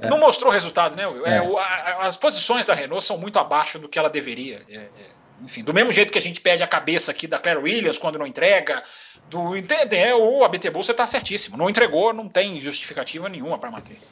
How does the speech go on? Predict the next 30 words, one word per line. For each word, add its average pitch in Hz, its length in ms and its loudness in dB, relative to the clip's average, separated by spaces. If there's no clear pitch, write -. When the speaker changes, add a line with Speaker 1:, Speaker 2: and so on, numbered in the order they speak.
Speaker 1:
É, 107 540 4
bom, 123 340 6
vamos 220 200 0
falar 175 220 4
então 180 280 0
da, 175 480 2
da 151 300 2
Aston 190 320 0
Martin, 139 640 2
né? 135 280 -4
Aston 131 320 -4
Martin. 143 320 2
Então, 262 140 2
Fábio 220 180 4
Campos, 180 220 -2
pra, 214 180 0
pra 240 180 4
reparar 202 720 4
o 156 160 4
erro 185 300 4
do, 147 420 -6
eu 165 80 -2
vou 226 80 -4
começar 208 260 0
com 202 60 -2
Speaker 2:
Mas 220 140 6
Speaker 1:
você 175 60 4
Speaker 2:
já? 214 140 8
Speaker 1:
de 302 100 8
novo. 202 200 -2